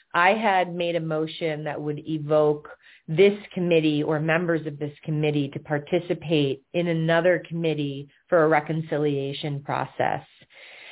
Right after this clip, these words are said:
And my vote, um,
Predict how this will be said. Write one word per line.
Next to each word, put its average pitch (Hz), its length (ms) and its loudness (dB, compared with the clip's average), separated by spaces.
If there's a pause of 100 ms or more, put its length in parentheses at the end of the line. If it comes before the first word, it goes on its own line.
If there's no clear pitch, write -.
(140)
And 175 380 4 (120)
my 196 600 2
vote, 190 460 2 (100)
um, 160 580 0